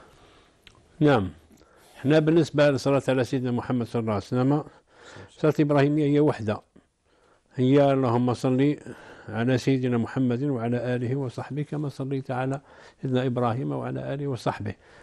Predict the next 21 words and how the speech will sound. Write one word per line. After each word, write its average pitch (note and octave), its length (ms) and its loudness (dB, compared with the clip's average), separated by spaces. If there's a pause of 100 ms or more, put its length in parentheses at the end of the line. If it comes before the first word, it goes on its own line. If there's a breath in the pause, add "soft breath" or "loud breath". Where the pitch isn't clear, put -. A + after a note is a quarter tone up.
(240 soft breath)
وبارك"، D3+ 500 6
زيد A#2+ 140 -6
كملها B2+ 360 -4
حتى - 220 -12
الآخر. A2 360 -14 (580 soft breath)
ولكن D3+ 240 4
اللي E3+ 120 4
يحب D3 200 -2
يختصر D3 480 2
هذه C#3 120 0
صيغ، C3+ 360 2 (220)
صيغ D#3 280 2
الصلاة D3 340 -2
على C#3 40 0
النبي C3+ 280 0
صلى - 80 -12
الله B2 100 0
عليه A2+ 120 -2
وسلم E3+ 260 -6 (500 loud breath)
كما F#3+ 220 4
ذكرتي: D3 560 2